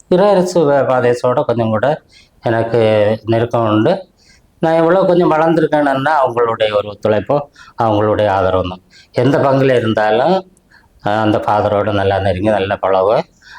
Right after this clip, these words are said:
நான் மக்களோடையும் நல்லா பழகி நல்லா பணி செய்தேன். அப்ப இருபத்தி ஒன்பது ஆண்டுகள் அப்படி என்னுடைய ப-, பல ப-, பணித்தளங்கள்ல இருக்கிறேன். நான் நாகர்கோவில்ல பார் மார்ட்டினோட ஒருங்கிணைப்பு, ஒருங்கிணைப்புல ரெண்டு வருஷம் இருந்தேன்.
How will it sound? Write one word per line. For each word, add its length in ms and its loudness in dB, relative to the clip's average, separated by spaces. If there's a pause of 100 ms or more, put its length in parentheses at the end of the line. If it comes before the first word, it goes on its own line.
(140)
நான் 140 0
மக்களோடையும் 680 2
நல்லா 400 -2
பழகி 380 -2
நல்லா 280 -2
பணி 180 -4
செய்தேன். 340 -2 (560)
அப்ப 280 2
இருபத்தி 460 0
ஒன்பது 400 2
ஆண்டுகள் 480 2
அப்படி 360 0
என்னுடைய 500 0
ப-, 320 0 (340)
பல 200 0
ப-, 500 0
பணித்தளங்கள்ல 640 0
இருக்கிறேன். 360 0 (440)
நான் 220 0
நாகர்கோவில்ல 800 2
பார் 220 0
மார்ட்டினோட 680 0
ஒருங்கிணைப்பு, 520 0 (640)
ஒருங்கிணைப்புல 680 2
ரெண்டு 160 2
வருஷம் 320 0
இருந்தேன். 380 0